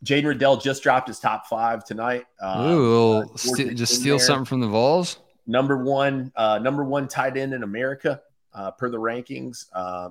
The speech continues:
Speaker 1: well, I guess number two, I think, actually. He may have fallen behind Landon Thomas. Um, but,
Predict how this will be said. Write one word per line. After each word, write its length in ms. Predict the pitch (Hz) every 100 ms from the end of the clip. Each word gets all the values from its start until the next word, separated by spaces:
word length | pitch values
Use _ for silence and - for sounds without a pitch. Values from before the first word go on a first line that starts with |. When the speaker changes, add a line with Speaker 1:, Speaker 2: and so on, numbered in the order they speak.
| 135
Speaker 1:
well, 240 | 147 - _
I 60 | -
guess 260 | 151 147 - _ _ -
number 180 | 135 120
two, 280 | - - 139
I 60 | 95
think, 280 | - 98 98
actually. 320 | 98 98 101
He 40 |
may 100 | 113
have 100 | 120
fallen 240 | - 110 101
behind 240 | 92 95
Landon 260 | 90 90 87
Thomas. 480 | - 92 87 - - _ _ _ _
Um, 540 | - 101 95 92 95 -
but, 260 | 117 104